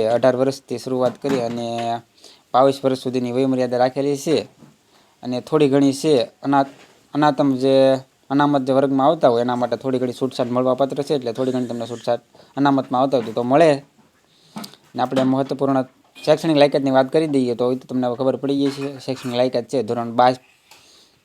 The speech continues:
બારમું ધોરણ પાસ તમે કરેલું હોય તો તમે આમાં અલગ અલગ ફિલ્ડમાં તમે છે ઈ ફોર્મ ભરી શકો. અને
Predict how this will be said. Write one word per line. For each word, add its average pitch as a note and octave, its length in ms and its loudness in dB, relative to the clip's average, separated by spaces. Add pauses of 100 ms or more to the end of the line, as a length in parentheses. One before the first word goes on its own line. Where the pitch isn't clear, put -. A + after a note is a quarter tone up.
(120)
બારમું B2+ 300 2
ધોરણ B2 200 -2
પાસ B2+ 200 -2
તમે B2 200 -8
કરેલું C#3 300 2
હોય D3+ 120 2
તો A#2+ 100 -6
તમે A#2+ 240 -6
આમાં B2 300 -4 (120)
અલગ A#2+ 280 -6
અલગ A#2+ 200 -2 (400)
ફિલ્ડમાં C3 380 0
તમે B2 200 -4
છે D3+ 180 -2 (720)
ઈ B2+ 180 0
ફોર્મ C3+ 260 2
ભરી D3+ 140 4
શકો. D#3 280 0 (200)
અને C3 220 0